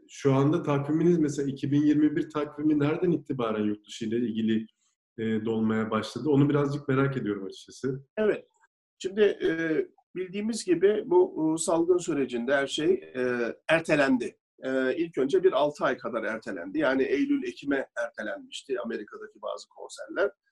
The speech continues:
Speaker 2: Ve işte geçtiğimiz haftalarda aldığımız haberlere göre şimdi iki bin yirmi bir Mayıs, Haziran'da bunlar gerçekleşecek.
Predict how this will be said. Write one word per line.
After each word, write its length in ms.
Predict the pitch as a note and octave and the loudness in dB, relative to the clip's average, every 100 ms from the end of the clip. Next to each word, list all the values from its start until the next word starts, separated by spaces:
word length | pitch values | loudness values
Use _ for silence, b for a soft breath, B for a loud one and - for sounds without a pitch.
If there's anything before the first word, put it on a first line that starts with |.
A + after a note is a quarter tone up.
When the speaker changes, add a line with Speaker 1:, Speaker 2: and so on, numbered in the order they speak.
| _ _ _ - | _ _ _ -2
Speaker 2:
Ve 260 | D3+ E3+ | 0 2
işte 220 | D#3+ - D3+ | 0 -4 -4
geçtiğimiz 540 | D#3 D3+ F3 D3+ D#3+ | -4 -4 -2 -2 -2
haftalarda 500 | D3+ D3 D#3 D3 D3 | -4 -2 0 2 2
aldığımız 480 | B2+ D3 C#3+ D3 D#3 | 0 0 0 0 -2
haberlere 460 | C#3 C#3+ C#3 D3 | -2 -2 0 -2
göre 240 | C#3 A#2+ C3 | -2 -2 -2
şimdi 520 | - C#3 C3 F#3+ - - | -2 -4 4 4 2 -10
iki 280 | - G3 F3 | -10 -6 -2
bin 120 | F3+ | 0
yirmi 380 | D#3+ D#3 D#3 E3 | 2 2 2 0
bir 180 | G3+ | -2
Mayıs, 480 | E3+ C#3+ D3+ F#3 - | 0 4 4 4 0
Haziran'da 720 | D3+ C#3+ C#3+ C#3 C#3 C#3+ B2+ - | -4 0 4 4 4 2 0 -4
bunlar 300 | B2+ A#2+ G#2+ | -6 -4 -4
gerçekleşecek. 960 | G#2+ G2+ - - _ - - - - - | -4 -6 -6 -18 _ -18 -18 -20 -20 -20